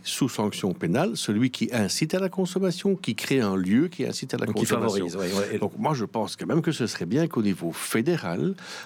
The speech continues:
Speaker 1: on crée une loi claire et transparente qui dit dans quelles conditions on peut, dans quelles conditions on ne peut
Speaker 2: Ouais.
Speaker 1: pas.
Speaker 2: Mais donc
Speaker 1: Parce
Speaker 2: Liège
Speaker 1: que
Speaker 2: l'a
Speaker 1: pour
Speaker 2: fait,
Speaker 1: nous,
Speaker 2: donc on peut essayer de le faire.
Speaker 1: Non, mais pour nous,
Speaker 2: Hmm.
Speaker 1: très clairement,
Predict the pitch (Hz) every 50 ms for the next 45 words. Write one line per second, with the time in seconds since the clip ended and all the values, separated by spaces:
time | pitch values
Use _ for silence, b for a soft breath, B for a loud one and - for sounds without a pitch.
0 | B - 110 107 - - - - 135 117 104 101 104 107 98 - - - 120 131
1 | 143 107 98 92 - - - - 170 175 160 - - - 87 - - 82 78 92
2 | 131 175 180 180 - - - 92 80 - 147 175 147 113 87 87 - - 185 180
3 | 170 - 143 123 110 104 - - - 104 95 85 - - 151 180 156 113 101 -
4 | 120 110 - 104 101 107 - 175 165 139 123 113 - - 110 101 87 - - 92
5 | 120 110 107 101 - 127 131 156 151 - 233 151 135 - - 180 160 190 190 208
6 | 196 - - - 131 117 151 143 131 - 139 131 127 120 110 107 - 92 85 80
7 | - - 196 165 - - - - 143 147 180 190 175 - - 240 226 - 170 143
8 | 131 113 - 131 147 175 202 220 -